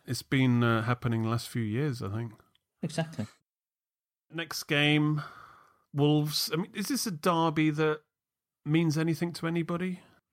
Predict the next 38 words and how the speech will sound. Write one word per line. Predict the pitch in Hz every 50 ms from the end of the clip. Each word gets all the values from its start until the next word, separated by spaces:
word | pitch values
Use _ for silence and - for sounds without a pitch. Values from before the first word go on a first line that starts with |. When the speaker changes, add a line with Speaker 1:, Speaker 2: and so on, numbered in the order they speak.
| _ _ _ _ _
Speaker 2:
No, | - 120 113 107 104 104
not | 104 107 104 98
really. | 104 107 107 117 - - _ -
I | - 120
think | - 120 107 - -
it, | 107 - -
it, | 87 113 - -
it's | - 110 - - -
one | - 117 110
of | 110
these | 107 107 -
that's | 104 92
sort | - - 117
of | 113 -
created, | - - 120 113 113 113 - - 139 - - - - -
<laughs> | - 285 285 254 - - - - - - - - -
created | - - - 156 131 127 127 - - 147 - -
by | - 113 113
the | 113 110
local | 113 110 110 - - 107
press, | - - 110 113 - -
isn't | 113 113 117
it, | 113 92 -
to | -
sort | 110 - - 107
of | 107 110 117
whip | 113 107 -
up | 113 - -
a | 107
bit | 110 107
of | 107 104
interest? | 107 104 110 113 - 113 113 - - - - -
But, | 110 107 107 - - - - - - - - - - - - - _ -
um, | - 113 117 110 110 110 104 101 101 101 101 87 - - - _ _ _ - -
Speaker 1:
I | 160
think | 147 - 240 -
Speaker 2:
you | 214
know | 220